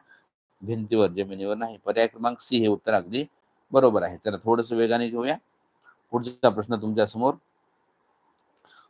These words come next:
आदिमानवाने लिहिण्यासाठी कशाचा उपयोग केला?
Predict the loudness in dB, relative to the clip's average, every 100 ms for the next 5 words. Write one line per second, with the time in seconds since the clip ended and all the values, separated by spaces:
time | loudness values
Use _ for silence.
0 | 0 4 6 6 8 6 4 2 0 -4
1 | -6 -8 -10 -8 -4 2 2 4 -2 -4
2 | -12 -6 -2